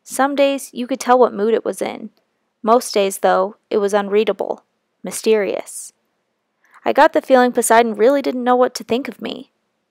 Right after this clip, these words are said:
He didn't know whether he was happy to have me as a son or not. In a strange way, I was glad that Poseidon was so distant. If he tried to apologize or told me he loved me or even smiled,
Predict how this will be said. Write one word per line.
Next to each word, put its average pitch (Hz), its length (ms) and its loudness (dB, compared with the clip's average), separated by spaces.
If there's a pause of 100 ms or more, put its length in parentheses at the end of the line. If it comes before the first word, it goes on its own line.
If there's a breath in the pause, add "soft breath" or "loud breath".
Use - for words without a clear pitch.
He 233 140 -6
didn't 285 220 -2
know 269 120 4
whether 247 260 4
he 233 160 -2
was 214 140 -4
happy 226 260 0
to 240 80 0
have 214 240 2
me 233 140 -2
as 233 160 -2
a 240 40 -4
son 247 260 -2
or 208 80 -6
not. 226 460 -2 (760)
In 110 120 -6
a 107 60 -4
strange - 480 -6
way, 202 400 2 (440)
I 233 120 6
was 233 180 2
glad 247 300 2
that - 140 -2
Poseidon 196 360 -2
was 196 120 -8
so 202 120 -6
distant. - 520 -8 (720)
If - 120 -4
he 233 120 0
tried 254 280 4
to 247 100 4
apologize 240 760 4
or - 140 2 (120)
told 240 220 0
me 240 100 0
he 220 120 -2
loved 190 280 4
me 247 160 -4
or 208 100 -2
even 208 280 -4
smiled, 208 580 -2